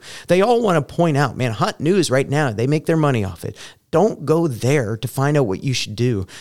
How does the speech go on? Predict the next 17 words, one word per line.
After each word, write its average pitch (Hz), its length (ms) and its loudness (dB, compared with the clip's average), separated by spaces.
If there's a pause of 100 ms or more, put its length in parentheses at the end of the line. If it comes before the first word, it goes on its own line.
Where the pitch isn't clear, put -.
(140)
Turn 208 260 0
to 233 80 -2
God's 156 320 -4
word. 117 380 0
Fall 160 320 2
on 202 120 2
your 147 100 2
knees. 123 320 0
Seek - 280 -2
his - 120 0
face, 143 320 -2
and 107 120 -2
what 131 100 2
he 139 80 0
leads 135 340 -2
you 113 60 -4
to, - 340 0